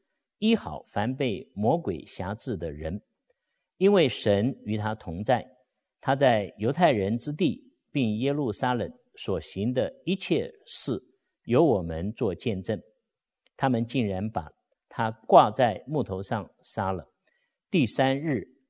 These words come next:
神叫他复活，显现出来，不是显现给众人看，乃是显现给神预先所拣选，为他做见证的人看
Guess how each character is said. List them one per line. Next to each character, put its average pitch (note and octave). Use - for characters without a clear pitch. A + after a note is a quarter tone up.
神 A2+
叫 B2
他 A2
复 A2
活， E2
显 F2+
现 G#2
出 -
来， E2+
不 F#3+
是 G#3
显 G2+
现 C3+
给 F#2
众 C#3
人 F#2+
看， A#2+
乃 G2+
是 G2+
显 F2
现 A2
给 F2
神 G2+
预 E3+
先 A#2+
所 E2+
拣 G#2
选， -
为 B2+
他 G#2+
做 A2
见 B2+
证 G2
的 E2+
人 D2+
看 -